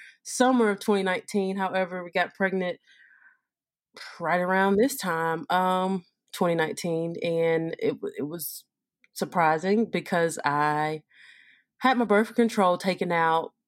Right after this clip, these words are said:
October twenty eighteen, and y-,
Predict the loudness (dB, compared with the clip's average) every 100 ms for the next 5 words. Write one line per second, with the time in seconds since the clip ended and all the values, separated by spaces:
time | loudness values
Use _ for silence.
0 | _ _ _ _ _ _ _ _ _ _
1 | -2 -2 -4 -4 0 0 0 -2 -2 0
2 | 0 -2 -6 -4 2 4 2 0 -2 -4
3 | -4 -6